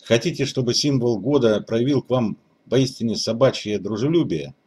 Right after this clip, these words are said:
Тогда вот эти блюда просто обязаны быть на праздничном столе. Попробуем создать новогоднее настроение еще раз. Признайтесь, вы тоже верите, что как встретишь Новый год, так его и прове-, проведешь?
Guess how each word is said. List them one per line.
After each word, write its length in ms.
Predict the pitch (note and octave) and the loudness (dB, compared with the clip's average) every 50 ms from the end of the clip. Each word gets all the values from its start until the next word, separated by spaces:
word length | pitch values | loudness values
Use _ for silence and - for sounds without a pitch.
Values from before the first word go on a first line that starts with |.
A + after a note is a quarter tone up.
| _ _ _ _ _ _ _ _ _ - | _ _ _ _ _ _ _ _ _ -4
Тогда 280 | - F#3 C3+ E3 D3 | -2 0 4 4 4
вот 120 | C3 A2+ B2+ | 4 4 0
эти 180 | C#3 C3+ - | -2 -2 -4
блюда 420 | A#2 G#2 G2 A2+ C3+ D3+ C3 A2 F#2+ | -6 -6 -4 -2 0 0 2 2 0
просто 440 | - A#2+ B2+ A#2+ - - A2+ A2 - | 0 0 -2 -2 -2 -2 -2 -2 -2
обязаны 680 | - - A#2 G2+ A2 A#2 A#2 G#2 F2 G2 F#2+ F#2 F2+ | -2 -4 -6 -2 2 2 2 2 2 0 -6 -6 -6
быть 320 | E2 E2 A#2+ C#3+ C#3 - F#2+ | -4 -2 -2 -2 -2 -2 -6
на 80 | E2 | -6
праздничном 580 | D#2 - G2 G#2+ G2+ F#2+ F#2 - - - F2+ D#2+ | -4 0 0 0 0 -2 -8 -12 -12 -14 -14 -14
столе. 380 | - - D#2+ D2 - - C#2 - _ _ _ _ _ _ _ _ _ _ _ _ _ _ _ _ _ _ _ _ _ _ - | -10 -10 -10 -10 -10 -12 -16 -18 _ _ _ _ _ _ _ _ _ _ _ _ _ _ _ _ _ _ _ _ _ _ -2
Попробуем 520 | A#2 - - F3 E3 - C#3 C3+ A2 G#2 | 0 4 6 6 6 6 6 4 4 2
создать 480 | - C3 C#3 G2+ G2 - - - - A2 | 0 -2 -4 -2 2 2 2 2 0 -2
новогоднее 480 | A2 A#2 A#2+ A2+ C3 B2+ G2 G#2 G#2 | 0 0 0 2 0 0 0 0 -2
настроение 640 | G#2 G2+ F#2+ - A2 B2 D3 D3+ C#3+ C3+ B2+ A#2 G#2+ | -2 -2 -4 -4 -2 0 0 0 2 2 2 0 0
еще 480 | G2 G2 A#2 C3 - - - - C#2+ C#2+ | 0 0 -2 -2 -2 -2 -4 -6 -8 -8
раз. 320 | C#2 - - - - - _ _ _ _ _ _ _ _ _ _ _ _ _ _ _ _ _ _ _ - | -8 -10 -10 -12 -16 -18 _ _ _ _ _ _ _ _ _ _ _ _ _ _ _ _ _ _ _ 0
Признайтесь, 640 | C#3 E3 D3+ D3+ A2+ E2+ D2 - - - - - _ _ _ _ _ _ | 0 2 2 2 2 0 -2 -4 -8 -12 -12 -14 _ _ _ _ _ _
вы 140 | - C#3 F3+ | 2 2 4
тоже 240 | E3+ A3+ G#3 D#3+ D#3+ | 6 8 6 8 6
верите, 480 | C#3+ C#3 B2+ G2+ F2+ D#2+ - F2+ E2 D#2+ | 6 6 6 4 4 0 -4 -6 -6 -6
что 320 | - - B2 A#2 G#2 - | -6 -4 -4 -2 -2 0
как 220 | - D3+ C3+ C#3 | 2 2 2 2
встретишь 500 | - - - - F3+ F3+ E3 D#3 C#3 - | -2 -4 2 6 6 6 6 4 -2 -4
Новый 240 | - D3+ C#3 C#3 C3+ | -2 0 0 0 0
год, 300 | A#2 C3+ D3 C#3 C#3+ - | 0 2 2 2 2 4
так 240 | - C#3 C3 C3+ - | 4 4 4 4 2
его 180 | C3 B2+ B2+ A#2+ | -2 0 0 0
и 20 | |
прове-, 360 | - C3 C3+ C3+ C3 C3+ - | 0 0 0 2 2 0 -2
проведешь? 640 | - - C3+ C#3 C#3+ D3 C3 G2 D2+ - - - _ | -2 0 0 0 0 0 -2 -4 -6 -6 -8 -16 _